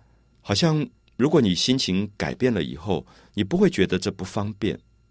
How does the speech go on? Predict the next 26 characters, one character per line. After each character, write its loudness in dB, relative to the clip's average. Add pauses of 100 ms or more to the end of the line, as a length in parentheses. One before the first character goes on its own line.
(120)
你 0
也 4
不 -10
会 2
觉 0
得 -2 (460)
这 4
个 2
不 0
方 0
便 4
里 0 (640)
剥 4
夺 0
了 -2
你 -4
什 -8
么， -12
相 2
反 2
的， 2
你 2
反 -2
而 2
觉 0
得 -2